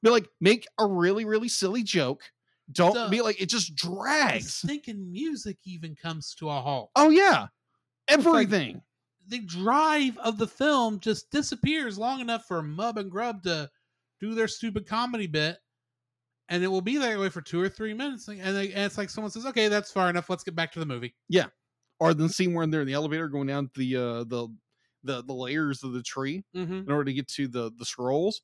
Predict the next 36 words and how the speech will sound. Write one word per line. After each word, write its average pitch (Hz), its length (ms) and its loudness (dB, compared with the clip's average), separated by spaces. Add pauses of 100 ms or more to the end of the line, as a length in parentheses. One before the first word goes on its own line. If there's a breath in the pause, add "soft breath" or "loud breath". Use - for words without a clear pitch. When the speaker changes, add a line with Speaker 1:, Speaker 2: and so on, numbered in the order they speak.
(420)
Speaker 1:
It's 220 180 4
just 220 160 0
like, 202 260 2
oh 202 380 8
my 156 160 2
gosh. 156 580 4
Be 160 60 -4
Speaker 2:
Well 170 160 4
Speaker 1:
like, 160 240 4 (260 soft breath)
be, 240 160 4 (100)
be, 311 160 8
imagine, 226 400 4
be 190 60 4
like, 180 180 4
being 190 160 2
stuck - 360 -2
in 185 80 4
an 170 60 6
elevator 156 360 6
with 151 140 8
annoying 147 320 4
people 135 260 0
like 123 160 -4
that. 214 160 -2
Speaker 2:
Yeah. 127 200 0 (520)
Speaker 1:
It's 196 140 6
like, 180 180 4 (220)
be 285 100 4
like, 220 100 2
"I'm 240 100 6
gonna 285 120 4
tie 214 280 4
Speaker 2:
And, 233 100 6
Speaker 1:
your" 226 100 8
Speaker 2:
and 240 80 -2
th-, 254 100 -10